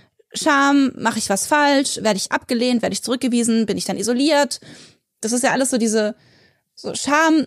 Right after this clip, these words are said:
Angst vor Zurückweisung ist ja so, sind das so grundlegende menschliche Dinge, die immer wieder so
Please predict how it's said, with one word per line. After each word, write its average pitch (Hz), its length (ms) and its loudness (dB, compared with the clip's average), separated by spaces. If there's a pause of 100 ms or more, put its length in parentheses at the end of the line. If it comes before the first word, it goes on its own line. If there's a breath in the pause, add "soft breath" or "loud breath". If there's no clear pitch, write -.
(420)
Angst 254 240 0
vor 247 120 0
Zurückweisung 247 720 0
ist 240 140 -2
ja 226 240 0
so, 220 260 0
sind 240 180 0
das 233 120 2
so 233 80 -4
grundlegende 247 760 0
menschliche 226 500 0
Dinge, 214 460 0 (760 soft breath)
die 226 240 2 (300)
immer 277 240 2
wieder 254 240 0
so 262 260 2